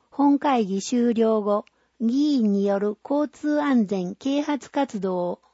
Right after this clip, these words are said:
実施しました。一人でも多くの市民に交通安全の意識を高めてもらおうと、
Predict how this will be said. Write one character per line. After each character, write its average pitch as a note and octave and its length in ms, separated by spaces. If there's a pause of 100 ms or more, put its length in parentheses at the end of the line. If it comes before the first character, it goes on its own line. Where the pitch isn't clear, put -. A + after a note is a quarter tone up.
(260)
実 G#3 380
施 - 20
し - 140
ま A3 160
し - 140
た。 - 180 (1200)
一 E4 240
人 D4 80
で A#3+ 120
も A#3+ 280
多 A#3+ 60
く A3 100
の G#3 120
市 B3+ 200
民 G3+ 240
に F#3 180 (300)
交 C#4+ 180
通 C#4+ 280
安 C4+ 220
全 G3+ 220
の F#3+ 120
意 A#3+ 100
識 - 280
を F#3 80
高 A#3 280
め G#3 120
て F#3 120
も F#3+ 160
ら G3+ 200
お F3+ 60
う F3 60
と、 - 220